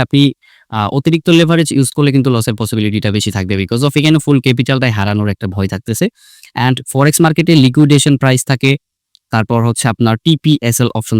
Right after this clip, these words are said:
থাকে, যেটা বাইনারি ট্রেডিং এ নাই। বাইনারি ট্রেডিং এ আপনি, আহ, টেক প্রফিট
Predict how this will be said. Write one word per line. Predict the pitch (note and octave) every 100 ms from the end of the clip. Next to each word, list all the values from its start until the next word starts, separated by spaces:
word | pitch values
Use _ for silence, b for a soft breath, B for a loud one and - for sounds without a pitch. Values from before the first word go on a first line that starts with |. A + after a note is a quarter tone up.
| A2
থাকে, | A2 C3
যেটা | G#2+ G#2
বাইনারি | G2 G2+ G2+ -
ট্রেডিং | G2+ G2
এ | F#2
নাই। | F2+ A#2
বাইনারি | A2+ G#2+ A2 G2+
ট্রেডিং | G#2+ A2
এ | G2+
আপনি, | - G#2+ G2+ b b b -
আহ, | G2 F#2 C#3+
টেক | C#3 -
প্রফিট | D3 C#3+